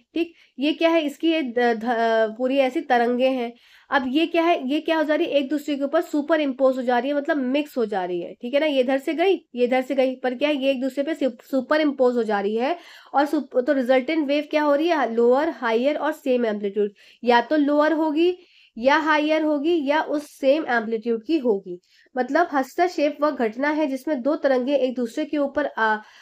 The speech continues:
आकर निम्न हो-, उच्च या समान आयाम की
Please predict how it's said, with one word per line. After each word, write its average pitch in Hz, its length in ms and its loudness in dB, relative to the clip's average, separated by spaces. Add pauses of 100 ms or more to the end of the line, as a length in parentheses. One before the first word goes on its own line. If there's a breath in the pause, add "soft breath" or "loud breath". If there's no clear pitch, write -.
(140)
आकर 285 420 2 (280 soft breath)
निम्न 302 260 4
हो-, 302 180 4
उच्च 302 360 -2
या 262 340 2
समान 254 520 -2
आयाम 247 420 0
की 320 280 -2